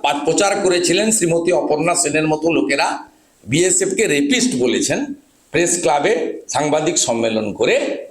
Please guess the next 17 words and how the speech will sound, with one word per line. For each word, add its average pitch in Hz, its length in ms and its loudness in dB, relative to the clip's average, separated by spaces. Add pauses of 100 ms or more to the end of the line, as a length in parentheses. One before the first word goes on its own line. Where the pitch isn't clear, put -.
(140)
স্বাভাবিকভাবে 175 760 0
এদের 196 340 2
মাইন্ডসেট 220 840 0
তো 226 60 2
already 220 420 2
এক্সপোজ। 214 640 0 (1040)
আজকে 151 340 0
বাঙালিরা, 233 1000 2
বাঙালি 180 420 2
হিন্দুরা, 208 880 2 (680)
পশ্চিমবাংলার 208 720 0
লোকরা 180 440 2
যখন 220 420 0
ভয় 208 380 2
পাচ্ছে - 440 -2 (1120)
জঙ্গিদের 202 680 0
দেখে, 196 540 0